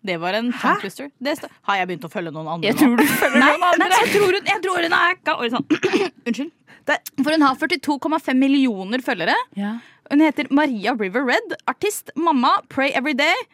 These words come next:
Speaker 1: Eh, chef in the works.
Speaker 2: Ja, det er riktig.
Speaker 1: Jeg har requested to follow, men jeg har ikke fått en vennskapsmeddelelse, holdt jeg
Speaker 3: Ja,
Speaker 1: på å si.
Speaker 3: hun er, når hun er private, ja. Det,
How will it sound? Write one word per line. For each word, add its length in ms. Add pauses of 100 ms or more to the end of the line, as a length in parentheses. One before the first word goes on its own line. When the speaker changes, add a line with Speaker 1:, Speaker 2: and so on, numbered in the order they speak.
(540)
Speaker 1:
Eh, 500
chef 340
in 220
the 80
works. 340
Speaker 2:
Ja, 240
det 160
er 140
riktig. 400 (680)
Speaker 1:
Jeg 120
har 160
requested 680 (140)
to 100
follow, 580 (340)
men 240
jeg 80
har 140
ikke 260
fått 240
en 240
vennskapsmeddelelse, 1500
holdt 180
jeg 80
Speaker 3:
Ja, 120
Speaker 1:
på 40
å 40
si. 60
Speaker 3:
hun 100
er, 120
når 220
hun 140
er 180 (200)
private, 440
ja. 200
Det, 140